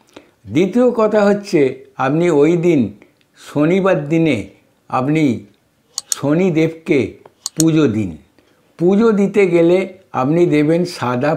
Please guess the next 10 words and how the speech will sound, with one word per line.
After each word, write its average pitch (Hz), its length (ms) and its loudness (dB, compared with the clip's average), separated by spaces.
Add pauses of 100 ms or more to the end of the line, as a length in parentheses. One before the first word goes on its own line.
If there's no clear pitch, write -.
(140)
ফুল 147 320 2 (340)
এবং 156 280 0
সাদা 131 480 -2
বাতাসা, 127 680 -4 (480)
আর 165 300 0 (360)
দেবেন 147 480 0 (300)
অপরাজিতা 175 960 0 (180)
ফুলের 147 420 0
মালা, 117 480 -4 (500)
নীল 196 440 2